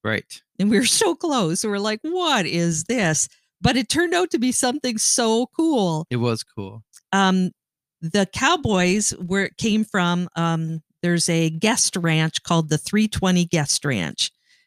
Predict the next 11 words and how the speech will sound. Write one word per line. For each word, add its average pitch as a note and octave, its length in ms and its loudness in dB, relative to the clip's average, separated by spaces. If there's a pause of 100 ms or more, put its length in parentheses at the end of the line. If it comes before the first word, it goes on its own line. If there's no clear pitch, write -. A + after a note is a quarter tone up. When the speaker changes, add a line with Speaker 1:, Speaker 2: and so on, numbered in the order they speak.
(180)
Speaker 2:
And F3+ 300 6
the F3 220 6
guest G3+ 300 2
ranch G3 280 4
is F3+ 120 4
on E3 280 4
one G#3+ 220 4
side E3 360 2
of D#3+ 140 -2
the D#3+ 100 2
road, D3 500 2